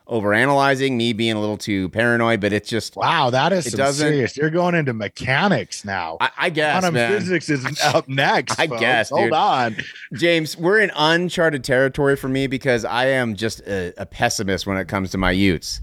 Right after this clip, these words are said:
Speaker 1: And they're playing well, <laughs> so I guess I'm just making up reasons to, to be scared, to tell me it's
Speaker 2: Well,
Speaker 1: not gonna work out.
Speaker 2: I mean, look,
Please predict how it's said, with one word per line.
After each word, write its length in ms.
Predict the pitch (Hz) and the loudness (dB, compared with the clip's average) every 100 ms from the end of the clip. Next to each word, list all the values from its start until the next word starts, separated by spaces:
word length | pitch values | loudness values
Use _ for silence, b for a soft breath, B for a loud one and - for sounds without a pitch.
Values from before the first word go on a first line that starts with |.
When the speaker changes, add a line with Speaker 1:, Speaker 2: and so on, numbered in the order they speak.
| B B B - | B B B -4
Speaker 1:
And 320 | 101 101 101 | 0 0 0
they're 80 | 107 | -2
playing 360 | - 143 143 | 0 2 2
well, 320 | 147 160 151 110 | 2 2 2 0
<laughs> 0 | |
so 240 | 170 147 | 2 4
I 80 | 151 | 4
guess 260 | 139 160 156 | 2 0 2
I'm 200 | 139 117 B - | 0 -2 B -12
just 280 | 123 - - | -10 -8 -2
making 320 | 127 135 139 | 0 2 2
up 140 | 135 | 2
reasons 480 | 123 135 139 120 107 | 2 2 2 0 -2
to, 300 | - 101 98 | 0 2 2
to 140 | 95 101 | 0 -4
be 120 | 107 | -4
scared, 480 | - - 123 87 - b b b b b - - - | -2 2 4 4 -2 b b b b b -16 -20 -16
to 80 | - | -6
tell 160 | 123 117 | 0 2
me 120 | 110 | 2
it's 60 | 107 | 2
Speaker 2:
Well, 100 | 113 | 2
Speaker 1:
not 120 | 107 | 0
gonna 120 | 104 | 0
work 180 | 101 101 | -2 2
out. 280 | 107 90 - - - - - _ - - | 2 2 0 -14 -20 -20 -20 _ -8 0
Speaker 2:
I 160 | 147 | 2
mean, 220 | 170 180 185 | 2 0 2
look, 360 | 233 120 - | 0 0 -6